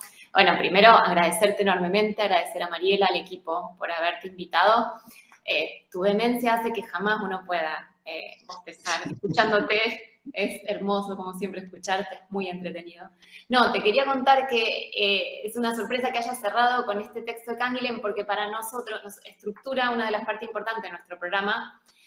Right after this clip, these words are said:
uno de los señalamientos que él hace en el prefacio a ese libro, y que es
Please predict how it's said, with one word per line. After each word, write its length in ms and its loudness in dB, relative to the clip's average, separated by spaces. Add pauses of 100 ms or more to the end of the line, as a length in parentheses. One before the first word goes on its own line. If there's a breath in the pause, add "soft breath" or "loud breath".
(260)
uno 180 -2
de 60 0
los 140 0
señalamientos 540 -4
que 60 -12
él 80 -6
hace 140 -6
en 60 -2
el 100 -4
prefacio 500 -4
a 20 -6
ese 160 -8
libro, 460 -6 (500)
y 140 -8
que 260 -2
es 80 -4